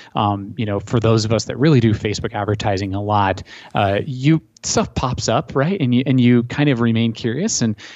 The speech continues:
uh, you know, a lot of times I get paid from brands and companies to stay on top of stuff. So, uh, I'm always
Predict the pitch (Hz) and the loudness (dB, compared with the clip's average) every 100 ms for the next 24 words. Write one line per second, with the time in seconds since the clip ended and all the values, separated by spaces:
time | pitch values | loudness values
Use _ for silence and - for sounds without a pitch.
0 | - _ 127 113 107 104 - - 165 123 | -20 _ 0 0 0 -2 -6 0 2 4
1 | 135 151 135 117 110 127 117 - 220 190 | 2 0 -2 -2 -2 -4 -4 -2 0 0
2 | - 139 123 110 117 123 117 107 131 127 | 0 0 0 0 0 0 -2 -6 -6 -4
3 | 127 113 - - 113 101 113 101 92 107 | -2 -4 -6 -4 -4 -2 -4 -4 -6 -6
4 | 104 98 - 98 - 120 107 - - - | -4 -4 -4 -6 0 2 2 -2 -20 -14
5 | - 123 117 127 131 147 147 123 | -2 0 2 0 0 2 2 0